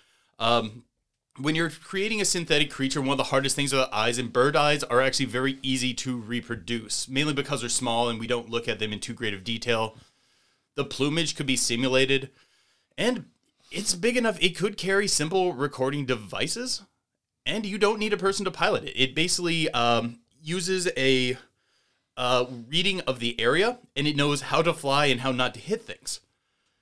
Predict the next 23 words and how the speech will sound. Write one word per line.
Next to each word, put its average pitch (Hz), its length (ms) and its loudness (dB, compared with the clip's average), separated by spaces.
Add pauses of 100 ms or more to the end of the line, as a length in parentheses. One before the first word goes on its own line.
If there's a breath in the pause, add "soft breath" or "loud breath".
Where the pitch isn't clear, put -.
(160)
So 147 440 0
I 202 140 4
would 294 160 0
say 226 440 4
that 156 360 -2
it 208 100 2
is 247 180 0
possible 185 440 0
for 131 380 -2
some 196 400 2
birds 196 360 6
to 170 140 0
be 151 120 0
drones. 104 500 -4
Beyond 220 260 0
that, 185 160 4
we've 254 160 -4
talked 254 240 -2
about 208 180 2
on 180 120 2
this 143 160 -4
channel 165 240 0
before, 147 540 0